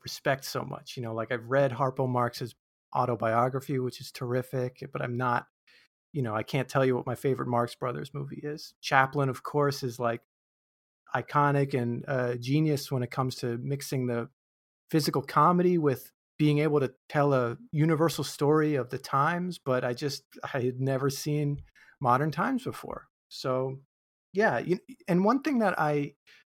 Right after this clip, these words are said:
as I was watching Modern Times today, and I was trying to think about where Klon and Modern Times overlap, is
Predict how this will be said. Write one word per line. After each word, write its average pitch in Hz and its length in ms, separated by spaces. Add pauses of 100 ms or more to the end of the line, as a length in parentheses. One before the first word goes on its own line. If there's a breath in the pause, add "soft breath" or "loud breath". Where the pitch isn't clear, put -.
as 151 140
I 196 60
was 170 180
watching 147 340
Modern 135 320
Times 131 540
today, 175 380
and 151 100
I 139 60
was 131 100
trying 156 220
to 135 40
think 143 240
about 127 360 (1120)
where 143 560 (120)
Klon 147 460
and 123 100
Modern 123 380
Times 120 580
overlap, 151 640
is 127 320